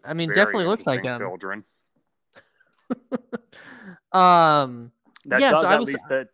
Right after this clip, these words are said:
Speaker 2: that episode does involve a young Greedo, though. I'll give it that. I think it's called Spheres of Influence. I don't know. It's probably worth watching if you're looking for one episode of Clone Wars to watch and you've seen all the good ones.
Speaker 1: <laughs>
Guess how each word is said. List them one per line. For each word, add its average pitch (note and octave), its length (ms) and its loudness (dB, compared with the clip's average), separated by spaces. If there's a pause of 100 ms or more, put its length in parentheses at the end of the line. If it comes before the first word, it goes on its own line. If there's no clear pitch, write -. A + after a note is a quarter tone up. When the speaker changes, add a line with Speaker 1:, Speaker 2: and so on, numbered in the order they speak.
(140)
Speaker 2:
that B2 140 -10
episode A2+ 260 -18
does G#2 220 -12
involve F#2+ 280 -18
a F#2+ 60 -20
young F2 180 -20
Greedo, E2 520 -20
though. D2+ 240 -20 (260)
I'll E2+ 100 -18
give E2+ 180 -16
it D#2+ 120 -20
that. D2+ 240 -16
I - 680 -20
think B2+ 120 -10
it's B2 80 -16
called D3 160 -10
Spheres A#2+ 360 -10
of A2 80 -18
Influence. A#2 560 -16
I F3 100 -14
don't A#2+ 100 -10
know. G#2 280 -8
It's C#3+ 100 -20
probably B2 240 -2
worth G#2 180 -6
watching G2 440 -10
if F#2+ 100 -18
you're G2 140 -14
looking F#2 240 -14
for F#2+ 160 -14 (140)
one F#2 280 -14
episode F#2+ 340 -16
of F#2 140 -20
Clone F#2 280 -18
Wars F#2 260 -18
to F#2 60 -16
watch F2+ 400 -10 (200)
and F2 160 -14
you've F2+ 220 -14
seen F2+ 420 -18 (240)
all F#2+ 220 -4
the F#2 260 -6 (840)
good F2 180 -10
ones. F#2 420 -12
Speaker 1:
<laughs> - 1600 -20